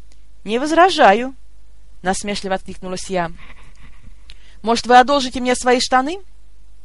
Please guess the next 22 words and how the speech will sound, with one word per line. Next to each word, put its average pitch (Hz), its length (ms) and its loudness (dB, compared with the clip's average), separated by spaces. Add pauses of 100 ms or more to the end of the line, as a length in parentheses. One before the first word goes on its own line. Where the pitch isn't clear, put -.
(1200)
Мужчины 339 400 -2
окончательно 311 600 0
смешались 233 680 -2
и 208 60 -8
сконфуженно 233 600 -4
умолкли. 175 640 -6 (1400)
А 190 100 2
я 320 200 4
тем 339 220 0
временем 277 560 -2
сняла 240 380 4
со 262 140 0
спины 240 280 -4
свой 220 240 -2
рюкзак 196 520 -4 (400)
и, 208 80 0
размотав 269 500 4
остатки 320 400 0
подола, 220 540 2 (180)
безжалостно 240 580 2
порвала 202 420 2
его 208 280 -4